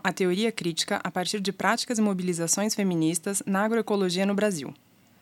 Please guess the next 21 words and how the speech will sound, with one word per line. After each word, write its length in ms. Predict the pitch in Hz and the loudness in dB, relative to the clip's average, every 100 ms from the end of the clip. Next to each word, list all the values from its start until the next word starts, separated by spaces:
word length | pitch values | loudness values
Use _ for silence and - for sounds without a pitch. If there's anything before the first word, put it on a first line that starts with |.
| _ _ _ _ _ | _ _ _ _ _
Trata-se 360 | - 240 247 - | 2 2 4 2
de 80 | 165 | 0
um 60 | |
projeto 440 | 151 151 180 160 160 | -2 0 2 2 -2
de 100 | 156 | -6
pesquisação 760 | 165 - 170 147 - 190 170 | -4 -2 -2 0 0 0 0
financiado 640 | - 180 175 175 185 196 196 | -4 -4 -2 0 2 2 0
pela 220 | 190 175 | -2 0
Agência 360 | 170 214 240 | 0 0 2
Nacional 460 | 220 208 190 160 175 | 2 4 4 4 2
da 100 | 202 | 2
Pesquisa 400 | 208 202 208 202 | 0 -2 -2 -2
da 100 | 208 | -2
França, 460 | 214 151 139 - 151 _ - - - | 0 -2 -2 -6 -14 _ -20 -18 -6
que 80 | |
aborda 420 | 156 160 190 165 160 | -2 4 4 2 0
as 100 | 170 | 0
práticas 460 | - 196 233 - 202 | 2 2 2 -2 0
e 20 | |
mobilizações 640 | 190 180 170 160 156 143 | 0 0 -2 0 0 -2
feministas 640 | - 226 254 208 196 226 | 2 4 6 4 0 -4